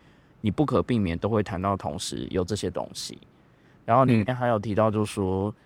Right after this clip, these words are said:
Speaker 1: 虽然，呃，有宗教和神学这件事情，可是最终你想要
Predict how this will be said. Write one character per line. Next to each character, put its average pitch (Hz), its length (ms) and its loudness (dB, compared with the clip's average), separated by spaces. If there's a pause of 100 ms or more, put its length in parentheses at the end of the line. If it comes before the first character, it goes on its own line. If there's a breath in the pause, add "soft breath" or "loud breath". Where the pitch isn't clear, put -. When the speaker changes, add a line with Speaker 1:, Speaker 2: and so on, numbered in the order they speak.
(160 soft breath)
Speaker 1:
虽 160 320 4
然， 107 460 2
呃， 95 340 -4
有 95 160 0
宗 131 220 2
教 131 160 4
和 92 80 4
神 92 240 -4
学 85 220 -2
这 117 120 -2
件 101 220 0
事 - 160 -6
情， 73 220 -10
可 - 160 -4
是 151 160 0
最 131 260 2
终 101 320 0
你 113 80 -2
想 117 180 -2
要 101 180 2